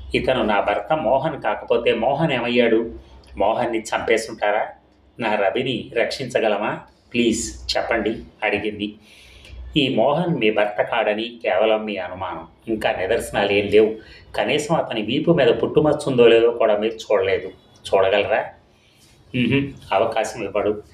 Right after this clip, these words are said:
కానీ మోహన్ వేలిముద్రలు పోలీస్ రికార్డులో ఉంటాయనుకుంటాను," అంది భార్గవి. "మోహన్ వేలిముద్రలు పోలీస్ రికార్డుల్లోనా?" అడిగాడు ఆశ్చర్యంతో. "ఆరు నెలల క్రితం మా ఇంట్లో దొంగలు పడ్డారు. ఒక ట్రాన్సిస్టర్, రెండు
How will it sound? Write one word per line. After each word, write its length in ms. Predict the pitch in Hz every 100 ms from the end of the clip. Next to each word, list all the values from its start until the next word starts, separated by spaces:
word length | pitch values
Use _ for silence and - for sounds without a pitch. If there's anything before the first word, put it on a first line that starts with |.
| - - - 107
కానీ 240 | 104 135
మోహన్ 600 | 165 - 101 170 170 175
వేలిముద్రలు 680 | 98 131 151 147 110 120 113
పోలీస్ 480 | 110 127 135 165 -
రికార్డులో 500 | 120 113 110 110 113
ఉంటాయనుకుంటాను," 1120 | 104 110 101 95 110 104 107 95 87 - -
అంది 340 | 101 101 107
భార్గవి. 480 | 101 85 80 98 101 98 - _ - - - - - _ - - - - - - - -
"మోహన్ 500 | 107 123 185 175 185
వేలిముద్రలు 680 | 127 117 139 147 139 127 127
పోలీస్ 560 | - - 123 165 180 -
రికార్డుల్లోనా?" 720 | 110 104 - 101 98 92 85 80 - -
అడిగాడు 380 | 92 104 107 90
ఆశ్చర్యంతో. 840 | 87 - - 104 92 92 98 85 - - - - _ 101
"ఆరు 200 | 95 117
నెలల 200 | 113 117
క్రితం 400 | - 147 127 113
మా 80 | 101
ఇంట్లో 280 | 107 113
దొంగలు 340 | - 98 113 117
పడ్డారు. 360 | 95 95 92
ఒక 260 | - - 113
ట్రాన్సిస్టర్, 800 | - 98 110 120 - - 120 98
రెండు 460 | 104 107 104 87